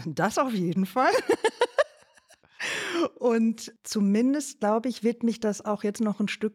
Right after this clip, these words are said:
weiter begleiten, dass ich mich noch ein bisschen mehr mit der Situation als solches mal auseinandersetzen möchte. Und in dem Zusammenhang, weil du hattest jetzt gerade schon gesagt, wir werden den, ähm, anderen Podcast auch sehr gerne verlinken,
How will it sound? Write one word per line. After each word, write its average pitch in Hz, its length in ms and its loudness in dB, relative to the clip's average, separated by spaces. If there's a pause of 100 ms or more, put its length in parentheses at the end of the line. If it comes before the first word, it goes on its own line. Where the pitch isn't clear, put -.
(120)
weiter 196 400 -2
begleiten, 202 480 0
dass 202 120 2
ich 196 80 0
mich 190 120 0
noch 185 140 0
ein 185 80 2
bisschen 196 260 0
mehr 190 120 0
mit 185 180 0
der 175 400 2
Situation 180 560 -2
als 170 160 -2
solches 180 280 0
mal 160 120 0
auseinandersetzen 156 840 -2
möchte. 139 460 -10 (580)
Und 208 460 0 (360)
in 202 140 2
dem 254 220 2
Zusammenhang, 190 720 0
weil 185 140 -2
du 196 100 -4
hattest 208 240 -4
jetzt 196 160 -10
gerade 196 200 -4
schon 214 180 -4
gesagt, 202 280 -2
wir 190 120 0
werden 190 220 2
den, 180 360 0
ähm, 170 300 0
anderen 226 320 2
Podcast - 540 -4
auch 156 100 -2
sehr 170 220 -2
gerne 175 280 2
verlinken, 190 680 2